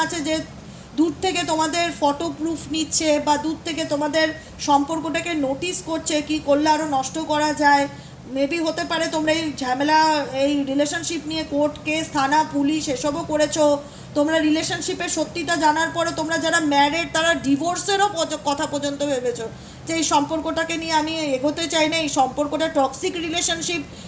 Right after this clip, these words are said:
এখানে অনেক কিছু আমার থেকে লুকিয়ে গেছে, অনেক কিছু আড়াল করে গেছে, পুরো ড্রামা, এই রিলেশনশিপটা কমপ্লিটলি খতম, কারণ এনার জীবনে এমন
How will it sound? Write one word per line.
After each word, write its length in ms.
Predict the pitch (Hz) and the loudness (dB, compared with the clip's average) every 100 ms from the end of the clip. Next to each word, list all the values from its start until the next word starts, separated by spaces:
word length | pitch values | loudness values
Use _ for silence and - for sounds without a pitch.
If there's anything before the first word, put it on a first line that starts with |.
| - 269 | -2 0
এখানে 220 | 320 330 320 277 | 2 2 2 2
অনেক 220 | 311 392 403 | 2 0 0
কিছু 160 | 392 381 339 | 0 2 0
আমার 160 | 320 320 | 0 -2
থেকে 140 | 311 339 | -2 -2
লুকিয়ে 380 | 302 285 330 | -2 0 0
গেছে, 220 | 320 311 320 | 0 0 2
অনেক 260 | 277 311 294 | 2 0 -4
কিছু 140 | 330 339 294 | -4 2 4
আড়াল 200 | 294 311 | 4 0
করে 140 | 320 311 | -2 0
গেছে, 180 | 320 330 330 | -2 -2 -4
পুরো 180 | 302 285 302 | -2 -2 2
ড্রামা, 340 | 269 269 294 330 330 - - - - 285 | 4 4 4 2 0 -8 -18 -18 -2 0
এই 60 | 311 320 | 2 2
রিলেশনশিপটা 640 | 320 339 330 370 302 339 320 | 2 0 -4 -4 -4 -2 2
কমপ্লিটলি 500 | 294 285 359 - 349 320 | 2 0 -4 -2 -4 0
খতম, 280 | 302 339 330 320 | 0 0 0 2
কারণ 180 | 311 311 302 | 0 0 0
এনার 180 | 330 320 | 0 -2
জীবনে 280 | 311 320 320 | -2 0 2
এমন 140 | 285 | 2